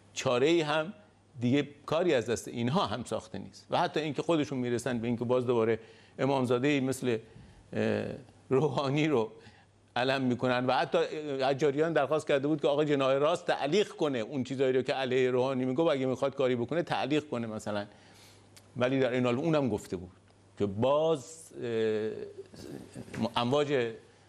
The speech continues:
اعتراضی که به دریا تشبیه کرده بود میره ولی دوباره قوی‌تر برخواهد گشت. نه خیر، نه خیر، این دیگه همون پایان ماجراست.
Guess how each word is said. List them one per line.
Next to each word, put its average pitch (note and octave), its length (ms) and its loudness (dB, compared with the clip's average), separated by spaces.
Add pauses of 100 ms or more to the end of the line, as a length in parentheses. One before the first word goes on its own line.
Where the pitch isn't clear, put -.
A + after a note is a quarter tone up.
(460)
اعتراضی A#2+ 680 0
که B2 100 -6
به A#2 160 2
دریا A#2 380 2
تشبیه A#2 380 -2
کرده A2+ 340 -2
بود D#3 300 0
میره E3 340 2
ولی D#3+ 280 2
دوباره C#3 420 0 (100)
قوی‌تر C3 540 0 (440)
برخواهد A#2+ 560 -2
گشت. - 280 -16
نه F3+ 100 -2
خیر، F#3 320 2 (600)
نه C#3+ 100 0
خیر، F3 400 0
این C#3 260 -2 (580)
دیگه B2 300 0
همون C3 420 0 (920)
پایان D3 340 2
ماجراست. G#2+ 720 -4